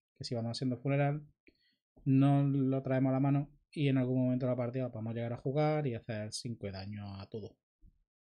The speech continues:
¿Y qué os parece? ¿Qué te parece, Nipper?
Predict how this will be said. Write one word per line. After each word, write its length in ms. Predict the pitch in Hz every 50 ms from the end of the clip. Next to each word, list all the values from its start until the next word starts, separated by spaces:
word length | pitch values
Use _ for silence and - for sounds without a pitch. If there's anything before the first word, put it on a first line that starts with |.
| _ _ _ _ _ _ _ _ _ 90 - _ _ _ _ _ _ _ _ _ _ _ _ _ _ _
¿Y 380 | 180 143 127 120 120 117 113
qué 100 | 113 -
os 60 | 143 -
parece? 300 | 120 - - - 113 - _ _ _ _
¿Qué 100 | - 151
te 80 | 139 139
parece, 200 | 127 117 - 127
Nipper? 240 | 120 120 127 165 -